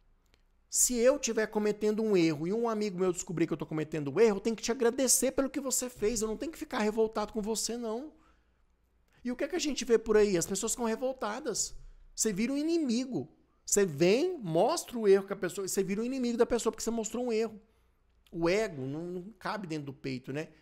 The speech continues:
Eu não, porque pra mim o mais importante é a sua, é a sua saúde, é a sua segurança. Então, nesse caso, se eu fosse a médica e viessem, "Nossa, o fulano, então agora é uma excelente oportunidade pra gente ver realmente. Vamos ver aqui então,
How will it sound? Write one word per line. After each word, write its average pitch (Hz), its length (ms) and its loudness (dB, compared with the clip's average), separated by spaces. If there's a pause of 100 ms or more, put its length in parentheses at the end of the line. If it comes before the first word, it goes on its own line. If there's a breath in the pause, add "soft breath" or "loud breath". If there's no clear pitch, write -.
Eu 214 220 6
não, 202 240 0
porque 190 140 -6
pra 165 160 -4
mim 180 100 -2
o 190 60 0
mais 185 200 -2
importante 180 560 -2
é 165 140 -4
a 175 80 -4
sua, 190 640 -4 (460)
é 156 80 -2
a 156 80 -2
sua 208 380 -6
saúde, 156 560 -4 (340 soft breath)
é 143 60 -6
a 147 100 -6
sua 185 300 -2
segurança. 185 680 -4 (680 loud breath)
Então, 196 260 2
nesse 226 300 2
caso, 180 420 0
se - 160 4
eu 277 140 6
fosse 190 320 -2
a 175 60 0
médica 139 440 0
e 139 80 -2
viessem, 151 640 -2 (380 soft breath)
"Nossa, 175 500 4
o 147 400 -4
fulano, 151 600 -2
então 151 320 -2
agora 156 380 4
é - 20 4
uma 185 120 0
excelente 175 380 0
oportunidade 196 380 -2
pra 180 80 -4
gente 185 200 -6
ver 190 200 4
realmente. 147 480 -2
Vamos 226 240 0
ver 247 80 2
aqui 247 200 -4
então, 202 380 -6